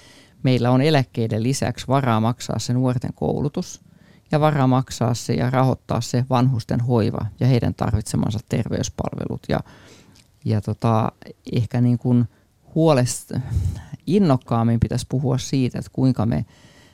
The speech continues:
tätä julkista taloutta kokonaisuudessaan, niin kuin,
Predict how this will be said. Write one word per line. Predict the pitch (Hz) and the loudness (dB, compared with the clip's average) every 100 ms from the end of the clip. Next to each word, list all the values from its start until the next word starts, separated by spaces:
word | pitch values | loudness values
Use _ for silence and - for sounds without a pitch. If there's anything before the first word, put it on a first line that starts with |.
| _ - | _ -4
tätä | 135 127 | -2 2
julkista | 131 139 131 - | 2 2 0 -4
taloutta | - 123 123 - | -2 -2 0 -2
kokonaisuudessaan, | - 127 123 113 - 120 - - 113 - - - | -2 0 2 0 -2 -4 -6 -6 -8 -6 -4 -2
niin | - | -4
kuin, | - - 113 | -4 -2 -2